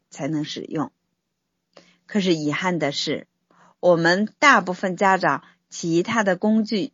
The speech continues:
都不用，就会用批评这个方法，而且还不会用，用不好。于是使孩子与家长的关系越来越冷漠，学习成绩越来越差，自尊心和自信心，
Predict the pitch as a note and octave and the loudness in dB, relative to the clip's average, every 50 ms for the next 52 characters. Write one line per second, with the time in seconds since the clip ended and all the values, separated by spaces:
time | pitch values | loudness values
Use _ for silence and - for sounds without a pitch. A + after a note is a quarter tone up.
0 | _ _ - C4+ C#4 C#4 C4+ - E3+ D#3+ D3+ D#3+ E3+ E3 C3+ - _ _ _ _ | _ _ 2 2 2 2 2 0 0 0 0 2 0 0 -2 -4 _ _ _ _
1 | - - - - C4 B3 G#3+ G3 F#3 - - F#3 E3 D#3 D3+ C#3+ C#3 C#3 - - | -20 -12 -4 -2 0 0 0 -2 -4 -4 -2 0 0 0 0 0 -2 -4 -6 -6
2 | F3 E3+ D#3+ E3 D3 C3+ C#3+ D#3 - D3+ C#3+ - B2+ C#3 D3+ - D#3 D3+ - _ | -8 -6 -6 -6 -6 -6 -6 -8 -10 -10 -6 -4 -4 -4 -6 -8 -14 -18 -20 _
3 | _ _ _ _ _ _ _ _ _ _ _ _ _ _ _ - - F3 F#3 F3+ | _ _ _ _ _ _ _ _ _ _ _ _ _ _ _ -2 0 0 0 0
4 | F#3 - F#3 D#3+ D3+ D#3+ D#3+ - - D#3 D3 - - C#3+ C#3+ D#3+ F#3+ A3 A#3 A3+ | 0 0 0 0 0 -2 -4 -8 -8 -8 -8 -6 -6 -6 -6 -4 -4 -2 -2 -2
5 | F#3+ F3+ F#3+ G3 E3+ - _ _ _ _ - A3+ A3+ G3+ A3 A3 G#3 - - D3 | -2 -4 -4 -6 -8 -10 _ _ _ _ -6 -4 -4 -2 -2 -4 -4 -2 -2 -2
6 | - - _ _ _ _ _ _ _ _ _ _ _ _ _ _ _ _ _ _ | -2 -2 _ _ _ _ _ _ _ _ _ _ _ _ _ _ _ _ _ _
7 | _ _ - _ _ - G#3 A#3 A#3 - - A#3+ - - _ _ _ _ - - | _ _ -20 _ _ 0 2 2 2 2 0 0 -2 -2 _ _ _ _ -8 -2
8 | - B3 A#3 - - - F3+ G3 A#3 A#3 G#3 F#3 F#3+ F#3 - C4+ B3+ B3+ B3 A3+ | 0 0 0 0 2 0 0 0 0 -2 -2 -2 -4 -4 -2 -2 0 0 0 -2
9 | E3+ D#3+ D#3 D#3 - G3+ A3 A3+ A3 - - E3+ D#3+ E3 G#3 A3 G#3 F#3 F3 F3 | -2 -2 -2 -2 0 0 0 0 -2 -4 -6 -6 -4 -4 -4 -4 -2 -2 -2 -2
10 | D#3 C#3+ C#3 C3 - - - - D3 C3+ - _ _ _ _ _ _ _ _ - | -2 -2 -2 -4 -6 -8 -8 -6 -6 -6 -6 _ _ _ _ _ _ _ _ -10
11 | - E3+ E3 E3 F#3 F3+ - - E3+ A#2+ C#3 D#3 D#3 D#3+ - G3 E3 C3+ _ _ | -6 -4 -4 -4 -4 -6 -6 -6 -6 -4 -4 -6 -6 -6 -6 -6 -6 -6 _ _
12 | - _ _ _ _ - - A3+ G#3 F3 D3 C#3 C3+ C3 C#3 D3+ C#3+ - - - | -20 _ _ _ _ -6 -2 -2 0 0 -2 -2 -4 -4 -2 -4 -4 -6 -6 -8
13 | - C#3+ - - _ _ _ _ _ _ _ _ - - B3+ A3+ A#3+ B3 B3 B3+ | -6 -6 -6 -8 _ _ _ _ _ _ _ _ -6 -4 -2 0 0 0 0 0
14 | B3 - B3+ A#3+ B3 A#3+ B3+ G#3 A3 - - B3 A#3 A3 - C4 A3+ A3+ A3 - | 0 0 0 0 0 -2 -4 -6 -6 -6 -4 -4 -4 -2 0 0 0 0 -2 -2
15 | A#3+ A3+ A3+ A#3 | -2 -2 -2 -4